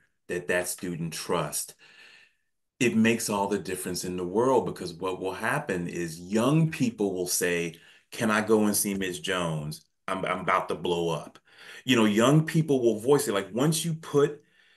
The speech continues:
you know, the, that framework in place, and once you have people who earn that trust, young people will seek it out. But when young people don't have that intervention, far too often they do blow up,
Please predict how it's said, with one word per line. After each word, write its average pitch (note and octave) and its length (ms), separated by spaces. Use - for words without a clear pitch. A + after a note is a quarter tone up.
you C3 160
know, G#2 480
the, A2 340
that A2 180
framework A#2+ 720
in F#2+ 140
place, A2+ 560
and G#2 240
once B2 240
you B2+ 100
have A2 160
people G#2 280
who G#2+ 240
earn G#2+ 220
that G2 260
trust, A#2+ 360
young C3+ 480
people G3+ 400
will F3+ 160
seek E3+ 420
it D3+ 260
out. D#3 460
But C#3 100
when C3+ 180
young D3 280
people B2+ 500
don't C3 280
have A2 260
that G2+ 220
intervention, F#2+ 720
far A2 320
too A2 220
often G2+ 360
they F#2+ 160
do G#2+ 360
blow F#2 400
up, E2 360